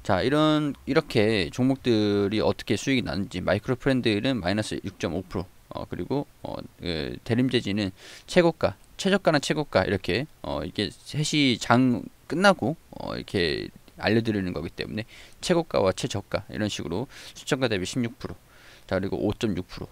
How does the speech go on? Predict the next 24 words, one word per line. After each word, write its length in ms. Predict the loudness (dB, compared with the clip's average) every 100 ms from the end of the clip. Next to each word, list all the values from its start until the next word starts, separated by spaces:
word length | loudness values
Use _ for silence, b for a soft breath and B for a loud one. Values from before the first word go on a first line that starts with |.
| -2
이런 160 | -2
식으로 360 | 0 -2 -2 -4
뭐 200 | -6 2
올라갔다, 680 | 4 4 2 -2 0 0 -2 B B B B
이게 100 | 2
누적 280 | 4 2 2
수익률 400 | 2 2 2 -2 -10
이런 160 | -6 -4
식으로 300 | -4 -4 -2
매일매일 540 | 0 2 2 2 0
무료로 520 | -4 -4 -2 2 2 0
추천드린 540 | -2 0 0 0 -2
종목들의 640 | -2 -2 -2 -4 -4 -4 -8 -8
그 240 | -6 -6
수익 320 | -8 -4 0 2
내역이거든요. 680 | 2 2 0 -6 -8 -8
이런 160 | -4 -4
거 60 | -2
보시면은 760 | -2 -2 0 2 0 0 0
이제 380 | 0 2 2 0
저희가 420 | 0 0 2 0 -2
매일매일 720 | 0 2 4 4 2 2 0
이렇게 240 | 0 -2
수익을 540 | 0 2 2 2 2